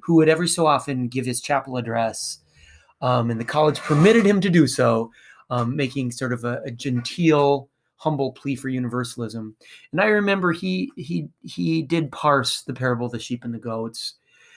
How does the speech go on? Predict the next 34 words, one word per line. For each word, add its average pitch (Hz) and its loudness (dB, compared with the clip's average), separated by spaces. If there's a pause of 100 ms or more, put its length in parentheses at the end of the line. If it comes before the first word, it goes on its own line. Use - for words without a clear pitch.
(300)
um, 120 2
a-, 127 -2
and, 123 -2
and 123 -4
parse 135 0
it 127 2
in 127 2
a 120 2
way 123 4
that 117 -4
he - -8
felt 127 -2
made 117 -2
universalism 123 -6
plausible. - -10 (640)
Um, 139 2
and 156 2
yet 160 6
I 156 6
read 143 2
this 123 0
and, 120 -4
uh, 113 -8
and, 123 -8
and 131 -10
I 127 -6
just, 123 -8
I 151 -2
don't 170 2
see 127 0
the 127 -10
plausibility 107 -6
of 107 -12
that. 107 -10